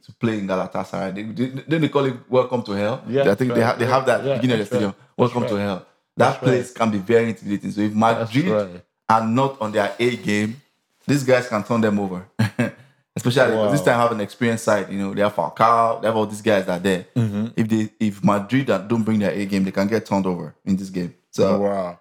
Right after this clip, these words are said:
Speaker 1: I'll be looking at that with some, with this, with side of my eye. I'll
Speaker 2: You
Speaker 1: keep
Speaker 2: know,
Speaker 1: paying
Speaker 2: you,
Speaker 1: attention to
Speaker 2: you,
Speaker 1: it.
Speaker 2: you're looking at the fact that <laughs> if they don't win that game, if they don't win that game, they're in trouble.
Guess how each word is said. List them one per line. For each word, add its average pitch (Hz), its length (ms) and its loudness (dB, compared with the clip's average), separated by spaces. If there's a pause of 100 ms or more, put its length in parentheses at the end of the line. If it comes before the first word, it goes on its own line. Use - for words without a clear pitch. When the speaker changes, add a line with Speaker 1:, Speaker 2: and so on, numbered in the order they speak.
Speaker 1:
I'll 113 180 2
be 120 60 -4
looking 123 240 0
at 110 100 2
that 107 180 2
with 98 180 -12
some, 107 360 -2
with 101 120 -14
this, - 380 -6 (440)
with - 140 -8
side 127 240 2
of 101 120 -4
my 98 120 0
eye. 98 320 0 (540)
I'll - 100 4
Speaker 2:
You 143 60 -4
Speaker 1:
keep 156 120 0
Speaker 2:
know, 156 100 2
Speaker 1:
paying 135 140 2
Speaker 2:
you, 117 60 2
Speaker 1:
attention 110 360 -2
to 98 60 -4
Speaker 2:
you, 98 180 -2
Speaker 1:
it. - 80 -14
Speaker 2:
you're 131 200 0
looking 151 420 -2
at 135 100 2
the 123 100 0
fact 117 480 0
that 101 280 -4 (760)
<laughs> - 0 - (400)
if 165 200 0
they 143 100 0
don't 139 220 0
win 135 200 -2
that 120 240 2
game, 104 420 -4 (1700)
if 135 300 2
they 123 140 -2
don't 123 300 0
win 113 300 2
that 101 340 -2
game, 92 360 -4
they're 92 120 -4
in 90 80 -6
trouble. 85 380 -6